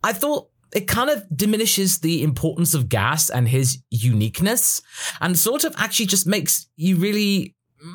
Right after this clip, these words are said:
have more fuel for the argument, "Oh, they're just clones of the Bojack race because they have that power too." And that, it, that is sort of a bit like, oh,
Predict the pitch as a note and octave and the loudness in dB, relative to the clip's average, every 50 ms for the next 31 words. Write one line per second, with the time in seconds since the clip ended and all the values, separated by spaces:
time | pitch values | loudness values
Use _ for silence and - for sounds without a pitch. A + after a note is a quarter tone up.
0 | F#3+ - - - - E3 G3+ F#3 F#3+ G#3 G3+ F#3+ F#3+ - G3 F#3 F#3 F#3 F#3 E3 | -18 -16 -12 -6 -2 -2 -2 0 2 2 2 2 0 0 0 0 0 0 0 -2
1 | - - E3 F3 F3 D3+ D3+ F3 - - - F#3 G3+ E3 B2 B2+ - - - - | 0 0 0 0 0 0 0 -2 -4 -2 -2 0 0 0 0 -2 -4 -14 -20 -20
2 | - - F3+ F3+ F3 - - - - - - D#3+ D3+ D3+ C#3+ - C#3 B2+ D#3+ C3 | -10 -4 -2 -2 0 0 0 0 -2 -2 0 0 2 2 2 2 0 0 -2 0
3 | - G3+ G3+ G3 E3+ B2+ C#3+ A2+ F#2+ F#2+ - - A2 G2 F#2 F2 F2 - - - | 0 0 2 2 2 2 2 0 0 -2 -2 0 0 2 2 2 2 0 0 0
4 | G2 - C#3+ B2+ - - - _ C3+ C3+ E3+ D#3+ C#3 G3+ A3+ A#3 G3 D#3 C#3 B2 | 0 0 2 2 2 0 -4 _ -20 -12 -6 -2 0 0 2 2 2 0 0 0
5 | - C#3 B2 A2+ - - - D3+ G#2+ A2 B2+ D#3 D#3 D#3 - B3+ A#3+ D#3+ G#2+ E2+ | 0 0 0 0 -2 -2 -2 0 0 2 0 0 0 0 0 2 2 0 0 -2
6 | - - _ - - - - - - - E3 F#3 F#3+ G3 - - A#2+ B2+ B2 C#3+ | -4 -8 _ -18 -16 -16 -14 -8 -4 -2 0 2 2 0 -2 -4 -8 -6 -4 -2
7 | C3 C#3 D#3 - - E3 D#3+ C3 G#3 G#3+ A#3+ - - D3 G3 G#3+ G3 - - - | -2 -2 -2 -2 -2 -2 0 0 0 0 0 -2 -2 -2 -2 0 2 2 2 2
8 | F#3 E3+ G3+ F#3+ F#3+ G3 F#3+ F#3 D#3+ E3+ F3+ D3+ E3+ F3+ E3 - - C#3 D#3+ E3 | 0 0 -2 -2 0 0 0 0 0 0 -2 0 0 -2 -2 -2 -2 -2 0 0
9 | D3 D#3 - - _ - - D3+ D#3+ D#3+ D#3 D3 B2+ A#2 A2 G#2 G2 F#2+ F#2 - | -2 -4 -8 -16 _ -6 -2 -2 0 2 2 2 2 2 2 2 2 0 0 -2
10 | - - | -4 -8